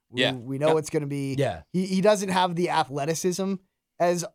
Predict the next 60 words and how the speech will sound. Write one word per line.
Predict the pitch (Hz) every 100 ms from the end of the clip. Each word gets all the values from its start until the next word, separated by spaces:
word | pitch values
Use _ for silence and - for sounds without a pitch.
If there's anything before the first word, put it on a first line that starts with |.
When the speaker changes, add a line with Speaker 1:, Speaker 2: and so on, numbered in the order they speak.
| _ -
Speaker 1:
all | 175 175
these | 180 165
other | 175
guys | 180 180 170
we | 170
could | 175
put | 196 185
in | 185
there, | 190 185
but | 147
he's | 151
gonna | 139 147
have | 135
a | 131
good | 135
match | 131 123 -
with, | 127 117 _ -
with, | 120 113 -
uh, | 107 101
Perkins. | 123 113 - - _
Speaker 3:
He's | 165 165
a |
safe | 151 175 180 -
bet | 151 127
for | 139
them | 127 123
to | 117
put | 120 107
as | 107
the | 104
first | - 98 90 107
number | 92 98
one | 92 87
contender, | 92 90 82 78 87 -
like, | 110
to | 131
go |
Speaker 1:
Yeah. | 135
Speaker 3:
on | 131
a |
pay-per-view | 120 117 120 123 117
on | 107
Sunday. | - 107 127 156 - _
Speaker 1:
And | 180
like | 214 202
me | 214
and | 190
Warren | 180
were | 165
saying, | 156 160
he's | 202 175
the | 170
only | 185
one | 190 175
who | 175 160 147 135 _ _ -
really | 160 175
has | 165 165
a | 147
good | 113 151 160 151 - _ _ _ _ _ _ _ _ _
character | - 143 131 - 117 92